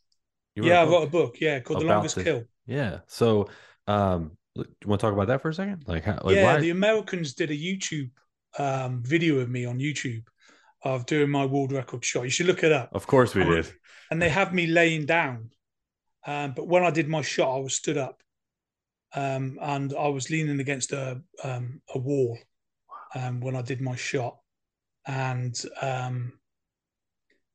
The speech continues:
Speaker 2: but I couldn't write the book just on that shot 'cause it'd be like a pamphlet.
Speaker 1: Right.
Speaker 2: So my ghostwriter and me came together and we said,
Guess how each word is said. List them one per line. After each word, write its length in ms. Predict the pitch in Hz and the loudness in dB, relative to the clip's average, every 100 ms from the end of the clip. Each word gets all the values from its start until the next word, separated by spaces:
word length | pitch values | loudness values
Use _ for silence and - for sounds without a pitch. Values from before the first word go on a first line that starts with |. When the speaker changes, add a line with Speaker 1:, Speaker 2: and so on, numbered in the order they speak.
| _ - | _ -2
Speaker 2:
but 80 | 147 | 0
I 100 | 147 | 0
couldn't 380 | - 185 147 | 0 0 0
write 240 | 151 160 151 | 2 2 2
the 80 | 139 | -6
book 500 | 127 160 135 - - - _ _ _ _ _ _ _ _ _ _ _ | 0 0 0 -8 -18 -18 _ _ _ _ _ _ _ _ _ _ _
just 280 | - 151 - | -4 -2 -2
on 140 | 147 | -2
that 160 | 139 131 | -4 -2
shot 420 | - 160 120 - _ | 0 2 0 -2 _
'cause 120 | - | -8
it'd 120 | 143 | -6
be 100 | 139 | -2
like 180 | 139 127 | -2 -2
a 60 | 131 | -4
pamphlet. 560 | - 156 131 - 120 - _ _ - | -4 -4 -6 -10 -12 -14 _ _ -8
Speaker 1:
Right. 280 | 90 82 - | -4 -4 -6
Speaker 2:
So 480 | - 151 147 139 143 - - _ _ - | -2 2 2 0 -4 -12 -16 _ _ -4
my 200 | 151 139 | -4 0
ghostwriter 600 | 170 170 - 156 135 139 | 2 2 2 -2 0 -4
and 120 | 143 | -4
me 180 | 143 139 | -2 -4
came 260 | - 139 | -4 -6
together 460 | 131 127 147 135 127 | -6 -2 0 0 -2
and 100 | 123 | -4
we 100 | 131 | -4
said, 320 | 127 147 127 | -4 -4 -6